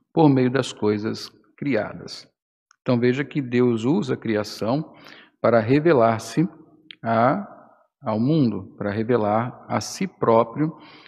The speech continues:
e a sua grandeza, bondade, divindade, poder,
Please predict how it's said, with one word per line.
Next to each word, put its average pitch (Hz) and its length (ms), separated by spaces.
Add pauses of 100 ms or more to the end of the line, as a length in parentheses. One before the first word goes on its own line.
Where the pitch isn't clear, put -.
(240)
e 123 240
a 117 80
sua 117 280
grandeza, 117 640
bondade, 107 540
divindade, 107 760
poder, 104 540